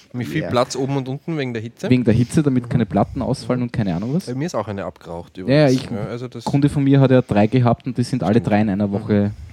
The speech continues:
Speaker 3: gekillt worden.
Speaker 2: Wegen der Platte?
Speaker 3: Die Platten waren tot, ja.
Speaker 2: Ja, dann raus mit der Platte aus dem Mac Mini.
Speaker 3: Ja, und dann mit U-S-B-Stick fahren, oder was?
Speaker 2: Na,
Speaker 1: Na,
Speaker 2: ähm,
Speaker 1: große
Speaker 2: raus
Speaker 1: Feuerwehrplatten mit einem
Speaker 2: na, raus
Speaker 1: Gehäuse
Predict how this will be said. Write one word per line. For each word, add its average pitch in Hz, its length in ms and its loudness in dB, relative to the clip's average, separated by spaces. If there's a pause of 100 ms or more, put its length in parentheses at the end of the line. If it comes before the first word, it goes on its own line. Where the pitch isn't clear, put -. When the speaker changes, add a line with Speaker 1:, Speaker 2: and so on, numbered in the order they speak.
(340)
Speaker 3:
gekillt - 480 0
worden. 85 260 -4
Speaker 2:
Wegen 107 160 -6
der 131 100 -8
Platte? 104 360 -8 (420)
Speaker 3:
Die - 60 0
Platten - 360 2
waren 98 140 0
tot, 92 240 -4
ja. 101 140 -2 (1700)
Speaker 2:
Ja, 80 120 -2
dann 87 200 -2 (240)
raus 82 220 0
mit - 120 -2
der - 60 0
Platte - 320 -2
aus 85 140 -6
dem 87 100 -6
Mac 80 180 -6
Mini. 82 180 -6 (960)
Speaker 3:
Ja, 101 260 -4
und 110 220 0
dann 147 320 2 (360)
mit 110 220 -2
U-S-B-Stick 117 680 0
fahren, 87 260 0
oder 87 160 -2
was? - 200 -4 (160)
Speaker 2:
Na, 90 260 -10 (260)
Speaker 1:
Na, 110 180 -4
Speaker 2:
ähm, 85 80 -10
Speaker 1:
große 123 320 -2
Speaker 2:
raus 120 80 -2
Speaker 1:
Feuerwehrplatten 117 720 2
mit 113 140 -4
einem 104 120 0
Speaker 2:
na, 110 80 0
raus 127 60 0
Speaker 1:
Gehäuse 113 180 2